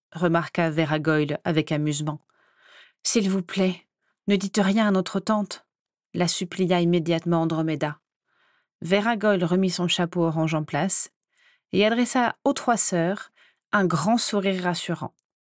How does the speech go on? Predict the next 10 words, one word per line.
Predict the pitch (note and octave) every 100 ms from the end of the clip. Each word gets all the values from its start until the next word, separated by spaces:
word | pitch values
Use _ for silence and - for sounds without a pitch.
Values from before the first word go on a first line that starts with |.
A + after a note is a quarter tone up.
| _ _ _ _ _ _ _ -
Je | F#3 G#3
ne | D#4+ F4+
sais | - C4+
pas | - F3+
ce | -
que | - F3
vous | D3+
complotez, | D3+ D3 D3+ E3+ E3+ A#3+ C4+ - _ _ _ _ -
mais | D#3+ E3 E3 D#3+
d'accord, | D#3 D#3+ - C3 E3+